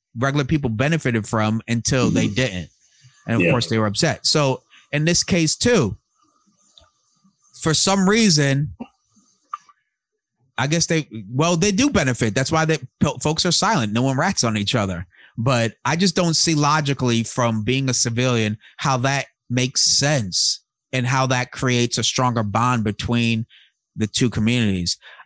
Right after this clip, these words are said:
Speaker 1: I
Speaker 2: I
Speaker 1: do.
Speaker 2: don't, I don't think it does.
Speaker 1: Uh, um, Oakland got a new chief
Speaker 2: Mm-hmm.
Speaker 1: and,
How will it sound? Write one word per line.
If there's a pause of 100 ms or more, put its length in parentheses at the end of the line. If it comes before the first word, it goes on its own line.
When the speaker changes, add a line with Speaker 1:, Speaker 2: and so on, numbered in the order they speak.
Speaker 1:
I
Speaker 2:
I
Speaker 1:
do.
Speaker 2:
don't,
I
don't
think
it
does.
Speaker 1:
Uh, (260)
um,
Oakland (280)
got (120)
a
new (260)
chief (240)
Speaker 2:
Mm-hmm.
Speaker 1:
and,